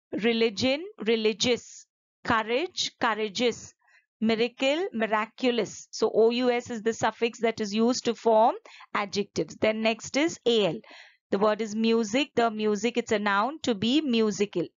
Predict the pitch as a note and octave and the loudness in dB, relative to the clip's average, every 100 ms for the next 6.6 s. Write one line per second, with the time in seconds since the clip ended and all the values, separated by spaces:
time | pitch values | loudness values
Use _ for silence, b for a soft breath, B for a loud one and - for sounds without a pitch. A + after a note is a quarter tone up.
0 | F3 A3 A3 A3 A3+ A#3 B3 E4 - b | -4 0 0 0 0 2 2 0 -4 b
1 | - F#3 A3+ F3+ G#3 A3+ F3+ D#3+ G#3+ G#3 | -4 0 0 0 -2 0 -2 -4 -4 -2
2 | G#3 A#3 G3+ G#3+ F#3+ E3 B B _ G#3+ | 0 0 0 -2 -2 -2 B B _ 0
3 | A3 A3 - A#3+ A#3 D4 G4 _ - A3 | 2 0 0 2 2 2 -2 _ -6 -2
4 | G#3 - - F#3+ F3+ G3 G#3 G#3+ G#3 G#3 | -2 -4 -4 -2 -2 -2 0 0 -2 -4
5 | G3 F3 G3 G3 - A3 G#3 A3 D4+ - | -4 -2 -2 -4 -4 -2 0 0 -2 -4
6 | G#3 F3+ F#3 - - | -6 -4 -8 -6 -8